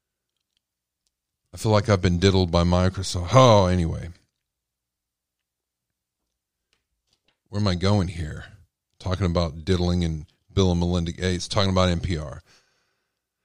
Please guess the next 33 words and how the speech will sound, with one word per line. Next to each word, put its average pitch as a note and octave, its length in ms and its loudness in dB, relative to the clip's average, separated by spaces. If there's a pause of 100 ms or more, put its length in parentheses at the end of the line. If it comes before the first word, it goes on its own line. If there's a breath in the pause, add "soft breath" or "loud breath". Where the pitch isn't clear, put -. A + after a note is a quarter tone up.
(160)
The F2+ 240 -2
Robert G#2 380 4
Wood G2 200 0
Johnson G2+ 640 2
Foundation, F#2+ 680 2
all A2+ 220 4
these F3+ 240 4
companies D3 480 2
that A2 100 6
advertise C#3+ 540 6
on C#3+ 140 2
N C3 40 -4
P C3 80 -2
R, C#3+ 80 4
l-, E3+ 340 -2
listen A#3 380 0
to C#3 160 4
them. A2 380 4
They're F3+ 120 8
the F#3 60 6
ones F3+ 240 4
trying F3 160 2
to D#3+ 60 0
get D#3+ 220 0
you D#3 400 4 (280 loud breath)
away C3+ 280 4
from C#3 200 0
your B2 140 4
money. G#2+ 600 4 (260 soft breath)
Nobody, A#3 480 2 (160)
N A3+ 160 -2
P F#3 280 2
R, A2+ 680 0